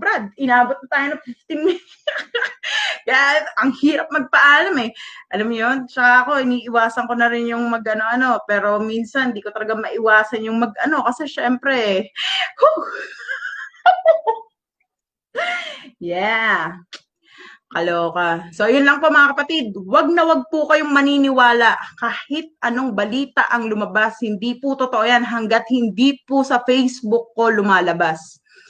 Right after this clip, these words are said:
Yun lang po. Wala pong ibang nakakalapit kay boss. Yung mga nakikita nila, mga nakikita niyong picture dyan, eh, Diyos ko, twenty twenty na tayo, no? Eh, kahit nga ten years old, kayang mag-edit ng litrato, eh.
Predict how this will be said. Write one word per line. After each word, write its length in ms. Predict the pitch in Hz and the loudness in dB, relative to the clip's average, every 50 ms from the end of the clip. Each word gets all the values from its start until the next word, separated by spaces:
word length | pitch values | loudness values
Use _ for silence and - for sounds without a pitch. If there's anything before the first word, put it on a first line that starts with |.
| - - _ - | -20 -20 _ 0
Yun 200 | - 233 226 240 | 2 2 4 4
lang 200 | 247 240 233 240 240 | 4 4 2 2 0
po. 240 | - 220 185 147 - - - - - - _ - | 2 2 2 2 -2 -8 -18 -20 -20 -20 _ -2
Wala 280 | 185 208 220 262 254 254 254 | 2 4 6 6 6 4 4
pong 160 | 277 277 - 262 | 0 -4 -2 -2
ibang 240 | 226 220 269 262 | 0 2 2 2
nakakalapit 640 | 254 254 247 247 240 240 247 240 233 233 233 240 233 | 4 4 4 4 4 4 4 2 2 2 0 -2 -6
kay 160 | - 240 220 | -4 -4 -2
boss. 560 | 202 202 247 285 330 349 359 - - - _ _ - | 0 0 2 2 2 0 -2 -8 -18 -20 _ _ -8
Yung 160 | 214 220 226 | -6 -2 0
mga 220 | 233 240 240 240 240 | 2 2 2 2 2
nakikita 340 | 247 254 214 233 233 247 247 | 0 -2 -6 -6 -2 -2 0
nila, 320 | 240 240 247 240 233 196 190 | 0 2 2 2 2 2 0
mga 340 | 226 233 240 247 240 240 240 240 240 | -2 0 2 2 2 4 2 2 0
nakikita 300 | 254 240 - 233 - 240 | -2 -6 -10 -4 -2 -2
niyong 200 | 240 247 247 247 | 0 0 -2 -2
picture 360 | - 254 240 - - 277 262 240 | -4 -6 -6 -6 -6 -4 -4 -2
dyan, 320 | 208 262 269 285 302 311 302 - - _ _ _ _ _ _ _ _ _ _ _ - - | 0 2 2 2 2 0 -4 -10 -16 _ _ _ _ _ _ _ _ _ _ _ -8 -2
eh, 320 | 262 277 277 285 285 277 - - 254 240 - - | 0 2 2 2 0 -2 -2 -6 -6 -6 -8 -16
Diyos 200 | - 190 - - - | -16 -16 -16 -12 -6
ko, 360 | - 262 269 262 254 262 - _ _ _ _ - | -2 -2 -2 -2 -2 -6 -12 _ _ _ _ -2
twenty 280 | - 269 262 262 285 277 | 0 0 0 0 -2 -2
twenty 360 | - 269 247 247 247 247 262 | 0 2 2 2 2 2 2
na 120 | 254 254 254 | 0 0 4
tayo, 320 | 254 247 214 202 214 233 254 | 4 4 4 4 2 2 0
no? 440 | 247 233 214 220 240 240 - _ _ - | 0 0 -2 -2 -4 -4 -6 _ _ 0
Eh, 120 | 185 208 | 0 2
kahit 320 | - 254 220 247 254 240 247 269 | 4 4 2 2 2 -2 0 0
nga 160 | 254 247 247 | 0 0 2
ten 240 | 247 254 247 247 240 | 2 2 4 6 6
years 200 | 240 240 233 - | 6 6 4 2
old, 200 | 247 294 285 - | -2 -2 -2 0
kayang 360 | - 254 226 208 208 214 214 233 | 0 2 4 4 4 2 2 0
mag-edit 520 | 214 208 - - 240 208 190 196 233 226 - | -2 -4 -4 -2 -2 0 0 -2 -4 -2 -2
ng 140 | 240 226 233 220 | -2 0 0 -2
litrato, 640 | 220 214 - - 220 202 190 180 - - 247 233 214 | -4 -6 -2 2 4 4 4 2 0 -4 -6 -4 -4
eh. 200 | 190 190 190 | -4 -6 -8